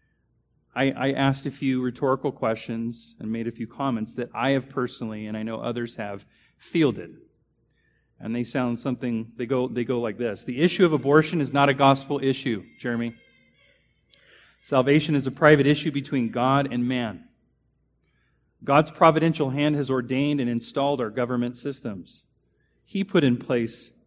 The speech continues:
wicked leaders that allow child sacrifice. The issue, Jeremy, is beyond our control. And furthermore, the Lord has already committed them to judgment. Destroying their children is part of that. They are blind, they're slaves of the devil,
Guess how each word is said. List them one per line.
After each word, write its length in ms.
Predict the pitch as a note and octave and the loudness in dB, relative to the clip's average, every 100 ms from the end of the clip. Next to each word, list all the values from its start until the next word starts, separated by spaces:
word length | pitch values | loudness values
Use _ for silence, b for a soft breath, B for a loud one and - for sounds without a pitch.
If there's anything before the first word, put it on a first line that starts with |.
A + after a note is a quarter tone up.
| _ _ - | _ _ -4
wicked 320 | C3+ C#3+ B2+ | -4 -2 -4
leaders 480 | A#2+ A2+ A2 A2 - | -4 -4 -6 -8 -6
that 120 | A#2+ | -2
allow 320 | A2 A2 A2 | 0 0 0
child 380 | A2+ A2+ A2 G#2 | -4 -6 -6 -6
sacrifice. 800 | B2+ B2 A2+ - G2 G2 - - _ _ _ b b b | -8 -6 -10 -12 -16 -18 -20 -20 _ _ _ b b b
The 140 | - D3 | 2 6
issue, 340 | F#3 - C#3 | 6 4 0
Jeremy, 400 | A2+ B2 B2 B2+ | 0 -2 0 0
is 120 | B2+ | -2
beyond 300 | B2 B2+ C3+ | -2 -2 2
our 100 | C#3 | 2
control. 600 | C3 C3 A#2+ D#3 A2+ F2+ _ _ _ | 2 -2 -4 -4 -6 -10 _ _ _
And 140 | A#2+ A#2 | -12 -6
furthermore, 580 | F3 F#3 B2+ G#2+ G#2+ - _ b b b | -4 -2 -2 -2 -6 -10 _ b b b
the 100 | B2+ | 0
Lord 180 | D3 E3+ | 4 4
has 140 | D#3+ | 2
already 460 | - E3 F3 F3 E3 | 2 4 4 4 2
committed 500 | D#3+ D#3 D3+ C#3+ A2+ | 0 2 4 2 0
them 240 | B2 A#2+ | -2 -2
to 120 | A#2 | -4
judgment. 680 | A#2+ B2 A2+ G#2+ F#2+ - - _ _ _ _ _ _ _ _ _ _ _ - | -4 -4 -4 -6 -10 -12 -20 _ _ _ _ _ _ _ _ _ _ _ -14
Destroying 520 | A#2 - C3+ C#3+ D3+ | -12 -6 -2 0 2
their 140 | D3+ | 0
children 380 | D3+ C#3 B2 A#2+ | -2 -2 -2 -2
is 100 | A#2+ | -6
part 240 | - C#3 B2 | -2 -2 -2
of 100 | G2+ | -6
that. 180 | F2 _ _ _ _ _ _ _ _ _ _ _ _ _ _ _ _ _ _ | -14 _ _ _ _ _ _ _ _ _ _ _ _ _ _ _ _ _ _
They 80 | A2 | -6
are 100 | A#2+ | -6
blind, 520 | A#2+ A#2+ C3 C#3+ D#3 | -2 -2 0 -2 -4
they're 140 | C3+ A2 | -6 -10
slaves 400 | - B2 B2+ A#2+ | -6 -4 -4 -6
of 80 | |
the 80 | A2 | -6
devil, 440 | A2 A2+ B2+ D#3+ | -6 -6 -6 -10